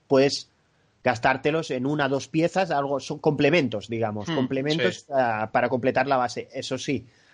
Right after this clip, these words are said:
Speaker 1: a mí me gustan particularmente Corey Littleton de, de los Rams,
Speaker 2: Ujú.
Speaker 1: mejorar el medio, ah, o sea, un linebacker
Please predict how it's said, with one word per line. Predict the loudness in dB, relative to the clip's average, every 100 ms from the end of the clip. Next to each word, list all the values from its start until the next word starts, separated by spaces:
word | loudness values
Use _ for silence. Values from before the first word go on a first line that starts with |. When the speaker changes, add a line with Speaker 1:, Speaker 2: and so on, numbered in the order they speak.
| -20 _ _ _
Speaker 1:
a | 0
mí | 2 4
me | 6
gustan | 4 2 0 2
particularmente | 0 2 4 4 2 -2 0 0 0
Corey | -2 -2
Littleton | -2 -4 -4 -4 -6 -4
de, | 0 2 2 0 0
de | 2
los | 2 4
Rams, | 2 2 -4 -14 _ _
Speaker 2:
Ujú. | -10 -8 -8 -4
Speaker 1:
mejorar | -4 2 4 4
el | 4
medio, | 2 0 0 -4 _ -4
ah, | -2 0 0 -2 -6
o | -2
sea, | 0 2
un | 2
linebacker | 0 2 0 2 2 2